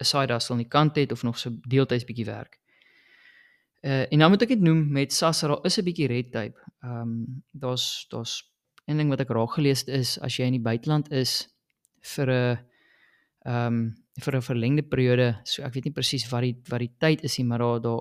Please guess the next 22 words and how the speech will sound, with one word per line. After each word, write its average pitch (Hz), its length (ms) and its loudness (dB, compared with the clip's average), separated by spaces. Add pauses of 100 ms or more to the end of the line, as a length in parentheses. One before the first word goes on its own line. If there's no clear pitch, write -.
(120)
daar 117 140 -10 (140)
kan 143 180 4
wees 131 160 2
dat 123 120 -10
hulle 120 160 -2
dit 117 140 -4
dan 117 260 -2 (100)
stop - 360 -2
sit. - 440 -2
Hulle 123 160 -6
kan 127 160 -4
dit 127 200 -4
ook - 360 -2 (640)
sny 143 440 2
tot 143 180 -6
en 139 60 2
met 127 160 0
vyfentwintig 151 720 -2
persent 135 440 0
van 127 100 -2
die 120 80 -2
uitkering 117 460 -2